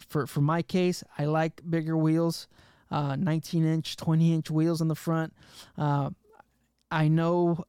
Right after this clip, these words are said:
a bigger tire performs better, especially after test riding the, the Heritage and the Fat Bob.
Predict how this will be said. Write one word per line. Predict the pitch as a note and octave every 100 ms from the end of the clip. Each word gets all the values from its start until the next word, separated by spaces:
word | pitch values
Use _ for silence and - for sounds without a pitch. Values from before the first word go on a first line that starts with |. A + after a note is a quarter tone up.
| -
a |
bigger | D3 D#3+ E3
tire | - E3+ E3 E3
performs | D3 - D#3+ E3
better, | D#3+ E3 F3 F#3
especially | - - E3 - D#3 D3+
after | C#3+ D#3+
test | - E3 -
riding | D#3+ D#3 D#3 D#3 D3 - - _
the, | - C#3+
the | C#3+
Heritage | A#2+ D#3+ E3+ E3 E3+ E3 - -
and | D#3 D3
the | C3+
Fat | E3 E3+ F3
Bob. | F3+ F#3